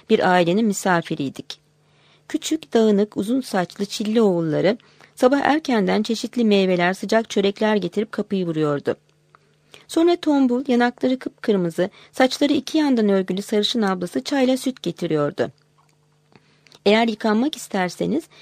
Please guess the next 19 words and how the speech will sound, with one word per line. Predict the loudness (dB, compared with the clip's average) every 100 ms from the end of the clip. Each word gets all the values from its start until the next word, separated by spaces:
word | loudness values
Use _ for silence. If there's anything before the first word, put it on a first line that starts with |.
| -6 -2
bahçenin | -2 0 0
içindeki | 0 0 -2 -2 -8
püskürtme | -10 -14 -14 -4 0
hortumunun | 0 -2 -2 0 2
altına | 0 0 0
girmek | 0 0 -2 -2
zorundaydınız. | -4 -2 -4 -4 -4 -8 -10 -14 _ _ _ _ _ _ _ _ _
Barakanın | 4 6 4 2 2
her | 0 0
yeri | 0 0
hasırlarla | -2 -2 0 0 0
kaplıydı. | -2 -6 -8 -8 -10 -10 -16 _ _ _ -20 -20 0
Ağaçların, | 0 0 -2 0 0 -2 -4
büyük | -6 -4
yaprakların, | -6 -2 -4 -4 -4 -2 -2
yaban | 0 0 0
bitkilerinin | -4 -4 -2 0 0
arasına | 0 -2 -4 -4
gizlenmiş, | -6 -6 -4 -2 -2 -4